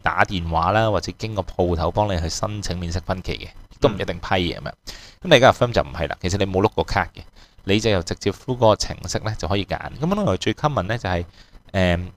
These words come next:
Speaker 1: 有可以分三個月畀錢嘅。噉呢個三個月畀錢咧係最抵玩嘅，因為你唔需要畀任何嘅利息嘅，亦都冇手續費嘅，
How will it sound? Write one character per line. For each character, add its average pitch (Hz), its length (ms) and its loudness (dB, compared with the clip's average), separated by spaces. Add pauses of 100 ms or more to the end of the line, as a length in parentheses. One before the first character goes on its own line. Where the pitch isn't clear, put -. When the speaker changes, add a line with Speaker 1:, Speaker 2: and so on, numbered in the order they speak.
(180)
Speaker 1:
有 98 240 4
可 135 120 0
以 123 60 2
分 123 140 0
三 113 300 0
個 95 80 6
月 87 60 4
畀 - 180 -4
錢 - 220 -6
嘅。 82 120 -14 (240)
噉 143 100 -6 (200)
呢 214 140 0
個 139 60 6
三 143 140 4
個 127 60 4
月 104 40 4
畀 104 160 0
錢 113 140 -2
咧 104 120 -2
係 85 40 -6
最 87 280 2
抵 - 200 -4
玩 82 240 -2
嘅， 85 160 -10
因 151 80 4
為 104 140 4
你 - 100 -8
唔 98 60 -10
需 - 140 -2
要 110 60 0
畀 98 180 2
任 87 180 2
何 76 140 -8
嘅 80 120 -6
利 - 140 -8
息 - 140 -6
嘅， - 140 -12 (140)
亦 95 100 -2
都 - 160 -2
冇 92 140 0
手 85 160 -4
續 87 120 -4
費 - 180 -10
嘅， - 100 -12